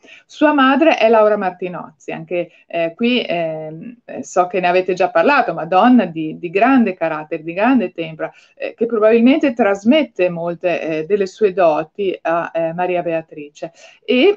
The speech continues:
mm, suo padre è Alfonso quarto, che, eh, morirà giovane, ragion per cui Laura Martinozzi si troverà a governare. Sarà l'unico caso di reggenza femminile del Ducato estense.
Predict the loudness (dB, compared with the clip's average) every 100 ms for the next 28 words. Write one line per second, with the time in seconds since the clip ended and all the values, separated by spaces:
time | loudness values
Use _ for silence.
0 | 0 -4 -4 -6 0 0 2 2 2 4
1 | 4 6 4 0 -2 -8 -6 -6 -4 -4
2 | -4 -8 -4 -2 -2 -4 -6 -2 2 2
3 | 2 2 0 0 2 2 2 -2 -4 0
4 | -2 0 -2 0 -2 -4 -6 0 0 0
5 | -4 -8 -6 -2 0 2 2 0 2 0
6 | -2 -10 -8 -8 -4 -2 2 4 4 2
7 | -2 -4 -6 -8 -10 -10 -8 -10 _ _
8 | 0 2 4 0 0 -4 0 4 4 2
9 | -2 -2 -6 -8 -8 -8 -10 -12 -14 -16
10 | -16 -16